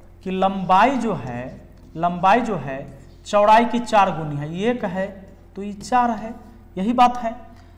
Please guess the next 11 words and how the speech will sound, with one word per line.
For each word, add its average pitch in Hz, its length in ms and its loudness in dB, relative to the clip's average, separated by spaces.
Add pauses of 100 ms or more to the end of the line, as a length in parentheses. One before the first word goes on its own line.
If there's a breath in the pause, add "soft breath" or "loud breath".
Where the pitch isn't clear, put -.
(140 soft breath)
तो - 160 -16
अगर 214 260 2
ये 233 380 -2
एक 254 180 -4
एक्स 202 300 -8
है 165 260 -4
तो 190 160 -14
ये 180 160 -10 (160)
चार 233 280 8
एक्स 226 320 -4
है, 208 200 -8